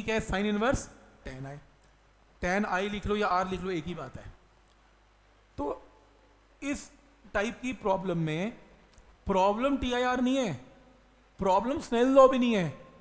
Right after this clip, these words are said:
Problem है calculation। वो किस form में option देगा, किस form में prove करने को देगा, बस ये important है। करना कुछ नहीं है, सच बताऊं, रि-, refraction का स्नेल लॉ लगाओ, टीआईआर से म्यू निकाल लो, दोनों म्यू को equate कर दोगे तब भी बात बन जाएगी आपकी।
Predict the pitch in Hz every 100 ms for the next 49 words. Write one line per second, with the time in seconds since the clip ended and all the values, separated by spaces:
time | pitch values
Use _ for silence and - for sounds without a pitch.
0 | - 170 170 196 202 247 - 185 180 185
1 | 165 151 156 139 123 - 165 208 - 269
2 | - - 185 196 240 269 233 220 - 220
3 | 175 160 165 190 - - - - - 175
4 | - - 185 247 302 254 247 - 208 202
5 | 190 185 165 165 190 214 190 175 160 202
6 | 240 190 151 135 151 151 196 262 - -
7 | - - 208 208 226 214 180 - 190 202
8 | 196 180 175 185 202 202 - - 147 156
9 | - - - 175 214 - 170 - 202 202
10 | 196 151 147 156 175 175 185 254 - -
11 | - - 202 220 220 214 - 220 196 175
12 | 156 143 131 143 190 202 220 254 233 233
13 | 226 220 196 208 202 185 196 220 196 170
14 | 190 165 160 139 123 110 98 - -